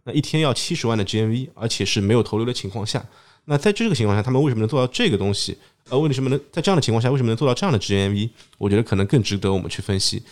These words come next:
在我看来，还是那两个核心点做得好，依然是内容和货品。那先说内容，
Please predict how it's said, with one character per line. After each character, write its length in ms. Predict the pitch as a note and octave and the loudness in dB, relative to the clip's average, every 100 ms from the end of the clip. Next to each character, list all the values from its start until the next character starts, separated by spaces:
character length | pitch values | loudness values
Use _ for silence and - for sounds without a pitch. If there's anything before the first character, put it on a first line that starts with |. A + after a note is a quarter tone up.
| - | -12
在 140 | - | -2
我 140 | D#3 F#2+ | 0 0
看 180 | C#3 G2 | 0 0
来， 160 | F#2 | 0
还 160 | - G2 | -2 -2
是 120 | A#2+ | 0
那 120 | B2+ | 2
两 160 | G#2+ E2 | 0 -2
个 60 | |
核 160 | - G2 | -6 -4
心 160 | B2+ C#3+ | 0 0
点 120 | - | 0
做 140 | G2+ | -4
得 80 | - | -4
好， 240 | - - - _ _ _ | -8 -14 -20 _ _ _
依 120 | - C#3 | -2 0
然 120 | G2+ | 0
是 80 | G#2 | 2
内 140 | G2 | 0
容 100 | F2+ | 0
和 100 | F#2 | -6
货 160 | - F2 | -6 -8
品。 220 | - - _ _ - | -8 -16 _ _ -6
那 120 | G#2 | -2
先 160 | D#3+ | 0
说 100 | D#3 | 0
内 140 | F#3 E3 | 2 2
容， 180 | E2 | 0